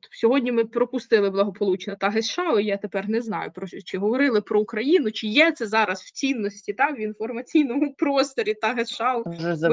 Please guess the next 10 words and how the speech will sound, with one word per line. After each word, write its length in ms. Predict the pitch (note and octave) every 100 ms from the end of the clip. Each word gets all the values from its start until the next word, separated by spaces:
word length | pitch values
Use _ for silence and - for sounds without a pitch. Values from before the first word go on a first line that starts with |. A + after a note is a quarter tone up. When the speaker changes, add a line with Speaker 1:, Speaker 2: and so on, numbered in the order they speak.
| - D#3
Speaker 1:
вислів. 60 | C#4+
Speaker 2:
перевіри-, 560 | D#3 D3+ D#3 D3+ D3 C3 _
перевірити 680 | D3 C#3+ C#3+ D3 C3+ B2+ B2+
в 100 | -
цьому. 460 | - A2+ G#2+ G#2+ A#2+ _ _ _ _ _ _ _ _ _ _ -
А, 180 | B2 A#2+ A#2
перевірити 520 | B2+ C3+ C#3 C3 B2+ B2 A#2+ A#2
на 220 | A#2 B2 A#2+
їхньому 720 | A#2 A#2 A#2+ - B2 A#2+ A#2+
сайті. 460 | B2 A2 G#2+ -